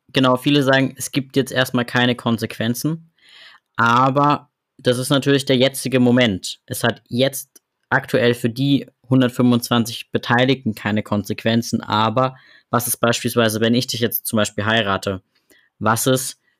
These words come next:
mit denen, die grad noch studieren? Was ist mit denen, die noch gar nicht angefangen haben zu studieren, die sich grad überlegen, ob das überhaupt was für sie wär, die aber jetzt denken, "Ja, aber ich will heiraten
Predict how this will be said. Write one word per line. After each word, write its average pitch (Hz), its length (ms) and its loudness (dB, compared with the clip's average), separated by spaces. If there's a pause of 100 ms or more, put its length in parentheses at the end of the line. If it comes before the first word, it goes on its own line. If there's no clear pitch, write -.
mit 120 180 2
denen, 120 220 4
die 117 100 -2
grad 117 200 0
noch 117 160 0
studieren? 107 640 -2 (120)
Was 107 180 0
ist 120 140 -4
mit 117 140 0
denen, 113 160 4
die 113 60 4
noch 110 200 0
gar 117 160 2
nicht 123 160 -2
angefangen 135 400 0
haben 117 140 -2
zu - 120 -8
studieren, 113 380 0
die 107 60 0
sich 104 180 -6
grad 107 180 -8
überlegen, 113 480 0
ob 117 160 -4
das - 220 -2
überhaupt 120 300 0
was 123 140 -4
für 123 160 -4
sie 117 180 -2
wär, 123 280 2 (320)
die 123 80 2
aber 120 140 4
jetzt 120 240 0
denken, 123 340 0
"Ja, 117 200 4
aber 113 200 2
ich - 180 -8
will 117 440 0
heiraten 123 760 0